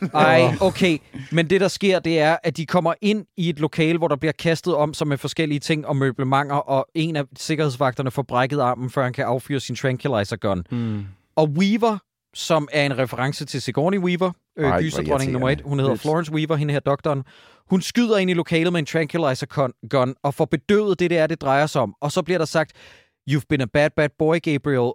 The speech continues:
Speaker 2: Og så er der en, der siger, som du så rigtigt sagde, Troels, "He's broadcasting over the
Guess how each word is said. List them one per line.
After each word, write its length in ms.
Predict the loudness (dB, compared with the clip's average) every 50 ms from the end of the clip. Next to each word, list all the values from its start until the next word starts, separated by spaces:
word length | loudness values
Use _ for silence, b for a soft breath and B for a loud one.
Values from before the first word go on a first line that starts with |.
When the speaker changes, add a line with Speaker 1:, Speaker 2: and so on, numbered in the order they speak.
| -2
Speaker 2:
Og 100 | -2 -2
så 100 | 0 0
er 140 | 0 2 2
der 80 | 2 0
en, 160 | 0 0 -2
der 60 | -4
siger, 260 | -4 -2 -2 -2 -2
som 180 | -2 -4 -8 -8
du 100 | -8 -6
så 120 | -6 -4
rigtigt 240 | -2 -2 -4 -4 -6
sagde, 160 | -4 -4 -4
Troels, 300 | -4 -4 -4 -4 -4 -6 b b b b b
"He's 160 | -2 -2 -2 -2 -4
broadcasting 680 | -2 0 0 0 0 -2 -2 -2 -2 0 -2 -4 -4 0
over 220 | 0 0 0 0 0
the 120 | -2 0